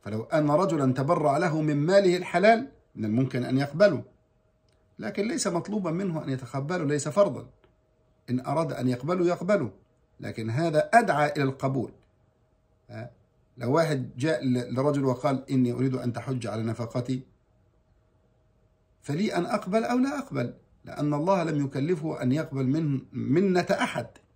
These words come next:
جميل من أحد، حتى في أداء هذه الشعيرة، حتى في أداء الركن الخامس من أركان الإسلام. ليس مطلوبا منه أن يقبل، إنما له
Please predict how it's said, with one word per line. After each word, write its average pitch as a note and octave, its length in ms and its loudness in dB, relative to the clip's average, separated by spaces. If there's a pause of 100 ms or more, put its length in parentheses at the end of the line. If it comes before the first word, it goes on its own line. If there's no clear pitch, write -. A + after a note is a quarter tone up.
(120)
جميل F#3+ 420 4
من F3 200 0
أحد، F3 200 -4 (540)
حتى F#3+ 300 -4
في F3+ 240 -2
أداء F#3 260 2
هذه F3+ 260 2
الشعيرة، F3 500 2
حتى G3 300 -2
في E3+ 260 -6
أداء D#3 260 -2
الركن D#3+ 300 -4
الخامس D#3 440 -4
من C3+ 140 -2
أركان C3+ 340 -4
الإسلام. - 420 -6 (1200)
ليس C3 200 -2
مطلوبا F3 400 -2
منه D3 300 0
أن B2+ 80 0
يقبل، B2 340 -2 (160)
إنما C#3+ 300 2
له D#3 300 -2